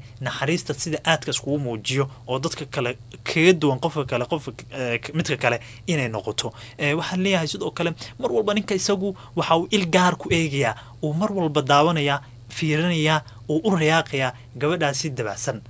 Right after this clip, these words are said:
naxariista badan. Dee isagu markii, ee, waxba u wahayin, u naxariisanayso, ee, waxyaabaha qaar markay soo boodaan,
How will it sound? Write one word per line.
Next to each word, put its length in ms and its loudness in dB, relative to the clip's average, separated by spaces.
naxariista 540 -2
badan. 300 -2
Dee 100 0
isagu 360 2
markii, 480 -2
ee, 360 4
waxba 380 0
u 160 0
wahayin, 360 0
u 80 -2
naxariisanayso, 760 0
ee, 140 0
waxyaabaha 480 2
qaar 140 6
markay 200 -4
soo 180 -2
boodaan, 340 -4